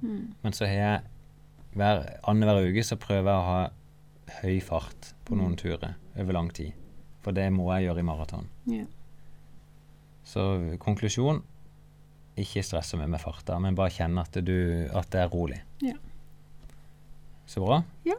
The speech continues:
Speaker 1: men da tror jeg det var de lille spørsmålene vi har.
Speaker 2: Nei, vi skulle ha,
Speaker 1: Mm.
Speaker 2: mm, to til. Vi er både Børge Pedersen og Rune Henge-, Hangeland, har jeg sett her. Oi, skal vi se.
Speaker 1: Mm.
Speaker 2: Oi, her var det, skal vi se.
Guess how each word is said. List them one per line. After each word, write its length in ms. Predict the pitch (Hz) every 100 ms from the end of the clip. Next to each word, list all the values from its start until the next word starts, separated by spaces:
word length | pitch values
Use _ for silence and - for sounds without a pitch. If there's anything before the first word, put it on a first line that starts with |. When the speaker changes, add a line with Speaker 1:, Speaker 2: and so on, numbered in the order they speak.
| 392
Speaker 1:
men 300 | 311 294 277
da 160 | 311
tror 340 | 330 - 277 269
jeg 220 | 254 240
det 120 | 262
var 100 | 254 202
de 120 | 208
lille 180 | 170 170
spørsmålene 560 | - - 294 - -
vi 80 | -
har. 140 | 170 101
Speaker 2:
Nei, 140 | 156
vi 120 | 135
skulle 280 | 113 - 123
ha, 520 | 104 110 113 110 107 98
Speaker 1:
Mm. 40 |
Speaker 2:
mm, 760 | 98 92 87 73 65 - - -
to 180 | - 95
til. 280 | - 131 156
Vi 80 |
er 60 | 110
både 340 | 101 98 98 90 - - - -
Børge 400 | 98 95 92 92
Pedersen 500 | 92 95 90 92 127
og 120 | 110 95
Rune 260 | 95 95 90
Henge-, 420 | 90 90 87 85
Hangeland, 520 | 92 90 87 117 156
har 140 | 123 104
jeg 160 | 101 104
sett 200 | 107 113
her. 200 | 147 170 - - - - - - - - - -
Oi, 100 | 95 -
skal 160 | - 92
vi 40 |
se. 260 | 101 - 76 78 - - -
Speaker 1:
Mm. 140 | 185 170
Speaker 2:
Oi, 180 | 127 101
her 220 | 95 120
var 120 | 123
det, 180 | 110 90
skal 100 | 87
vi 20 | 110
se. 180 | 90